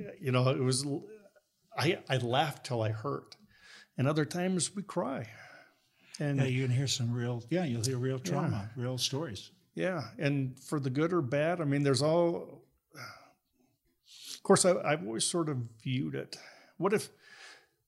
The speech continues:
Speaker 1: now, I, I have a certain religious background and I have a certain feeling about spiritual things, but I've always thought, what if everything that happened to you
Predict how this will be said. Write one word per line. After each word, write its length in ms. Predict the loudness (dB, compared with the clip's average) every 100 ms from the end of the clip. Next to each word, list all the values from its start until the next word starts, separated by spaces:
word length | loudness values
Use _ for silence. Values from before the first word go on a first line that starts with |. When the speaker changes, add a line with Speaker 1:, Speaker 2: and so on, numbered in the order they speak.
| _ _ -20 -20 _
Speaker 1:
now, 180 | 0 0
I, 300 | 2 0 -2 -6 -8
I 120 | -4
have 200 | -2 -2
a 80 | -2
certain 360 | -2 0 -2 -2
religious 520 | -2 -2 -2 -2 -2
background 680 | 0 0 -2 -4 -2 -2 -2
and 100 | -2
I 40 |
have 220 | 0 -2 0
a 40 |
certain 280 | -2 -2 -6
feeling 360 | -4 -4 -2
about 260 | -2 -2 -2
spiritual 580 | -4 -4 -6 -4 -4 -6
things, 400 | -4 -2 -2 -2
but 280 | -2 -4 -6 -20 -20 -20 _ -10
I've 120 | -8
always 260 | -4 -2
thought, 220 | 0 -2 -2
what 160 | -4
if 100 | -4
everything 460 | -2 -2 0 0 0
that 140 | -2 -4
happened 640 | -8 -8 -4 -4 -2 -4
to 140 | -6 -4
you 520 | -2 0 0 -2